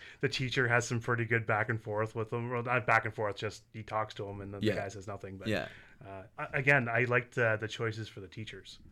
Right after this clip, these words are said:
Speaker 1: Uh,
Speaker 2: Yes, the
Speaker 1: the,
Speaker 2: teachers
Speaker 1: the
Speaker 2: were
Speaker 1: guy
Speaker 2: good.
Speaker 1: returns, the, the guy from the first one, but then,
Speaker 2: Yeah.
Speaker 1: um, the, what's his name? I think he's, uh,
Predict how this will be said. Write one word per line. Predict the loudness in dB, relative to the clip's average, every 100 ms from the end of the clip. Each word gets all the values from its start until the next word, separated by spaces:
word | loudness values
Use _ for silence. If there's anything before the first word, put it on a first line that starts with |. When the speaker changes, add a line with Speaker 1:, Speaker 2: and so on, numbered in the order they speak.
| -18
Speaker 1:
Uh, | 2
Speaker 2:
Yes, | 6 6 4
the | -2
Speaker 1:
the, | -2
Speaker 2:
teachers | 0 2 2
Speaker 1:
the | 2
Speaker 2:
were | 4
Speaker 1:
guy | 8 8
Speaker 2:
good. | 6
Speaker 1:
returns, | 4 4 4 2 -4
the, | -2 -2 -2
the | -2
guy | -2 -2
from | -4
the | -8
first | -6 -6
one, | -6 -8
but |
then, | -4 -4 -4
Speaker 2:
Yeah. | -8 -10
Speaker 1:
um, | -14 -16 -20 _ _
the, | -14 -12 -12 -16 -18 -20 -20 -20 _ -20 -18
what's | -12 -10 -8
his | -10
name? | -10 -12 -14 -16
I | -12
think | -10 -10
he's, | -8 -8 -8
uh, | -10 -10